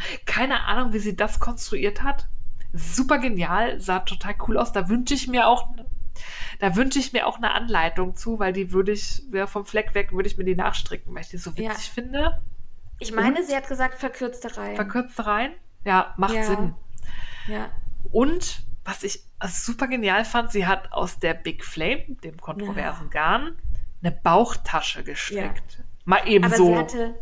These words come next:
Speaker 2: auch eine geile Farbe. Das war so Bordeaux,
Speaker 1: Ja.
Speaker 2: Rot.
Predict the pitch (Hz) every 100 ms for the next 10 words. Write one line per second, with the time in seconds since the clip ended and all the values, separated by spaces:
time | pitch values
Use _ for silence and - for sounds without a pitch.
0 | - - - 214 226 214 196 202 208 202
1 | 208 208 175 156 - - - - - -
2 | 208 202 208 208 208 185 180 190 190 190
3 | 202 240 285 294 285 233 185 180 185 190
4 | 180 165 165 160 -